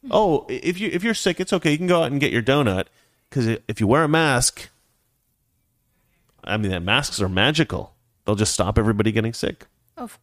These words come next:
Speaker 2: course, it's magical. Did you see what happened in California where everyone were wearing masks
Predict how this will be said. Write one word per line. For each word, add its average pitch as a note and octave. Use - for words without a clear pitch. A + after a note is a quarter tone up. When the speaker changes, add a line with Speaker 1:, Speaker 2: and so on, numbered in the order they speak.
Speaker 2:
course, A3+
it's -
magical. G#3
Did A3
you A#3
see A#3
what A3
happened A3+
in A3
California A3
where G3+
everyone G#3
were F#3+
wearing G3
masks F#3+